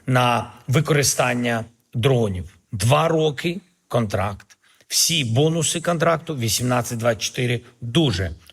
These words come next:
хороші, виплати і повне навчання. Ну, як це і потрібно. Працювати будемо через бригади. Також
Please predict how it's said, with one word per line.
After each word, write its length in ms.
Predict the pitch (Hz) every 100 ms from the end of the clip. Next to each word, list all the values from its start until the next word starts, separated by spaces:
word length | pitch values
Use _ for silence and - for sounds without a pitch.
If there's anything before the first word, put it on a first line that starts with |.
| -
хороші, 580 | 135 143 165 156 175 190 - _
виплати 680 | - 98 165 165 156 165 160 - -
і 100 | -
повне 500 | 185 135 139 139 131 - -
навчання. 480 | 123 98 - 80 67 - _ _ - - -
Ну, 180 | 131 139
як 260 | 123 117 110
це 180 | 120
і 40 | 110
потрібно. 520 | 95 90 92 85 73 - - - - - -
Працювати 840 | - 151 - 160 190 185 175 147 101
будемо 640 | 123 175 160 156 147 135 -
через 400 | - 160 143 135
бригади. 500 | 107 127 87 87 82 82 _ _ _ _ _ - - _ -
Також 580 | 139 - 190 190 -